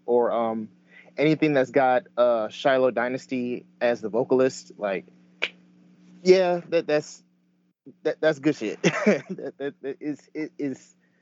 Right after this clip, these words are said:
it's a phenomenal genre, and I, I can't get enough of it. I also got into, like, lo-fi trap, like, la-, not last year, uh, I think in twenty nineteen, uh, lo-fi trap and lo-fi hip hop. So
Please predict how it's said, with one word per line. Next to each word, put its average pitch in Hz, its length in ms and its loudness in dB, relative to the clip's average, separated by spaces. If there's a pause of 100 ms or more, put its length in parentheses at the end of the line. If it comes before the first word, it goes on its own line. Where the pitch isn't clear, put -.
(220)
it's 170 160 4
a 170 60 -2
phenomenal 156 1120 0 (140)
genre, 113 580 -4 (240)
and 117 460 -4 (100)
I, 113 200 0
I 127 120 2
can't 127 220 -2
get 117 100 2
enough 120 240 0
of 101 100 -8
it. - 60 -6
I 76 80 -2
also 196 300 0
got 147 180 0
into, 139 120 -6
like, 123 200 -4
lo-fi 131 420 -2
trap, 131 420 -4
like, 110 220 -10
la-, 117 560 -6
not 160 220 -2
last 117 340 -2
year, 110 240 -4
uh, 98 360 -6 (540)
I 120 40 2
think 156 160 4
in 135 140 0
twenty 131 440 0
nineteen, 139 680 2 (540)
uh, 120 180 4
lo-fi 127 380 2
trap 123 300 0
and 123 80 -2
lo-fi 120 320 2
hip 120 180 0
hop. 110 340 0
So 110 360 0